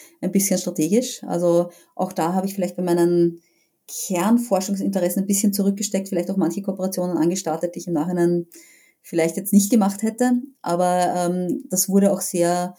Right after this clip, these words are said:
wohlwollend dann gesehen. Ähm, und das habe ich auch von anderen Personen, also anderen Sektionsleitern in, in unserer Uni gehört,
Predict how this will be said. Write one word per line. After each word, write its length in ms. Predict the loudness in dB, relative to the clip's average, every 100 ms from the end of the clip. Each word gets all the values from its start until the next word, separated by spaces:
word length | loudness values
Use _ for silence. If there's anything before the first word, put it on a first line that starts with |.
| _ _
wohlwollend 460 | 0 2 2 2
dann 160 | 2 2
gesehen. 520 | 0 0 0 2 0 0
Ähm, 240 | -2 -2
und 80 | -2
das 180 | -2 -2
habe 140 | -2
ich 100 | -2
auch 240 | -4 -4 -10 _ _
von 160 | -2
anderen 400 | 2 4 4 4
Personen, 400 | 2 -2 0 0
also 200 | 0 -2
anderen 500 | 0 2 2 2 0 -4 -12 -12
Sektionsleitern 720 | -8 -2 4 4 4 0 0 0
in, 220 | -2 -4
in 220 | -4 0
unserer 220 | 2 2 2
Uni 200 | 0 2
gehört, 340 | 2 2 0